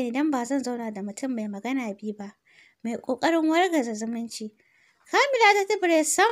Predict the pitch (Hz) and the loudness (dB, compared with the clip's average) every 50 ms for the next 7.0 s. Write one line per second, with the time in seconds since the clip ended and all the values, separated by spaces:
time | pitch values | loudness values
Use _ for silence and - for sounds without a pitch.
0 | 494 508 - - 349 - 294 277 - 294 311 311 302 277 240 233 226 - 254 247 | 2 -2 0 0 2 2 2 0 2 2 2 4 2 2 0 -2 -4 -6 -6 -6
1 | 233 226 214 196 220 220 - - - - - 269 277 302 294 294 311 330 320 - | -4 -4 -4 -4 -6 -6 -12 -12 -14 -10 -4 0 0 2 4 4 2 2 0 -4
2 | 233 233 - 233 226 220 - 208 208 _ _ _ _ _ _ _ _ _ - 294 | -8 -8 -8 -8 -8 -8 -8 -12 -14 _ _ _ _ _ _ _ _ _ -2 -2
3 | 508 539 - 508 415 381 381 392 381 381 - 294 285 311 339 339 - 359 359 381 | -2 0 4 4 6 6 6 4 2 2 2 2 2 2 2 2 0 0 0 0
4 | 381 - 233 226 220 220 214 - - - 262 294 294 302 311 311 311 311 320 320 | -2 -4 -4 -2 -2 -4 -6 -8 -8 -4 0 0 2 2 2 2 2 0 0 -2
5 | - 262 226 220 208 214 - 214 214 240 277 285 - - - 220 208 - - 214 | -4 -6 -6 -6 -6 -8 -8 -8 -6 -4 -4 -6 -6 -8 -8 -8 -8 -8 -8 -12
6 | 214 _ _ _ _ _ _ _ _ _ _ - 269 285 277 - 359 403 427 | -14 _ _ _ _ _ _ _ _ _ _ 0 0 2 2 2 2 4 4